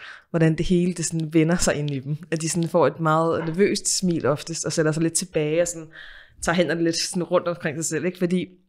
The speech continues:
det er jo meget sådan ulogisk på en eller anden måde, at alt, noget af det, man frygter allermest, og har sværest ved at være omkring, det skal du gøre noget mere.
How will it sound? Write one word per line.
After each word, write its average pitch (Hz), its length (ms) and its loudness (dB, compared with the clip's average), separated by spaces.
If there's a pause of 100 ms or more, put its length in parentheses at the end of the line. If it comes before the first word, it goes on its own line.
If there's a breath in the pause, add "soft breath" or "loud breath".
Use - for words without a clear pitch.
(760)
det - 120 -4
er 175 40 4
jo 165 80 8
meget 165 300 4
sådan 170 460 -6 (120)
ulogisk 190 460 4
på 156 60 -2
en 135 40 -2
eller 101 100 -2
anden 127 100 -6
måde, 123 240 -4
at 131 180 -4 (340)
alt, 160 320 -2
noget 170 120 2
af 160 40 2
det, 160 100 0
man 156 100 0
frygter 151 320 -4
allermest, 143 460 -6
og 147 60 -6
har 139 140 0
sværest - 560 -2
ved 135 80 -6
at 135 180 -2
være 127 100 -4
omkring, 131 340 -4 (380 loud breath)
det 139 80 2
skal 143 120 -4
du 143 60 -2
gøre 120 220 -2
noget 127 160 -2
mere. 117 220 -4